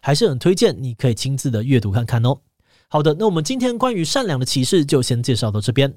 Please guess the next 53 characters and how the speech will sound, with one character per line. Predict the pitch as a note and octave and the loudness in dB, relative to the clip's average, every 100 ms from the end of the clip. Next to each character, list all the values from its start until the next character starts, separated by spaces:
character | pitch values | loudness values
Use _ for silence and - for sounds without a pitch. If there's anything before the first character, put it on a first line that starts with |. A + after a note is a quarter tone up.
| - | -2
如 | C3+ | 2
果 | C#3 | 2
你 | C3 | 2
喜 | C3 B2 | 0 -2
欢 | |
我 | |
们 | A#2+ | -2
的 | B2 | -2
内 | G3+ F#3 | 2 2
容， | C#3+ | 2
可 | C#3 B2+ | -2 -2
以 | |
按 | B2 | -2
下 | A#2 | -2
追 | A#2 | -2
踪 | A#2 | -2
跟 | B2 | -2
订 | F#3+ | -2
阅。 | F3 D#3+ - - - | 2 2 0 -12 -4
如 | A#3+ | 0
果 | C4+ | 2
是 | G3 F#3+ | 2 2
对 | F#3+ | 0
于 | D3 | 2
这 | F3 | 0
一 | C3 | -2
集 | A#2+ | -4
善 | A#2 F#3 | -2 0
良 | C3 G#2+ | 0 -2
的 | G#2+ | -2
歧 | A#2+ | -2
视， | - D3 | 2 2
对 | C3 | 4
我 | A#2 | 2
们 | G#2+ | 0
的 | A#2 | -2
Podcast | A#2 C3+ A2+ | 0 0 -2
节 | A2 | -2
目 | D3 | 0
或 | C#3 | 0
是 | C3+ | 0
我 | B2 | 2
个 | G#3+ | 4
人 | F#3 D3 | 4 4
有 | C3+ | 0
任 | F#3 | 0
何 | E3+ | 0
的 | D3 | 0
疑 | D3 | 0
问 | F#3 | 0
跟 | F#3+ | 0
回 | E3 C3+ | 0 2
馈， | G#3+ - | 2 2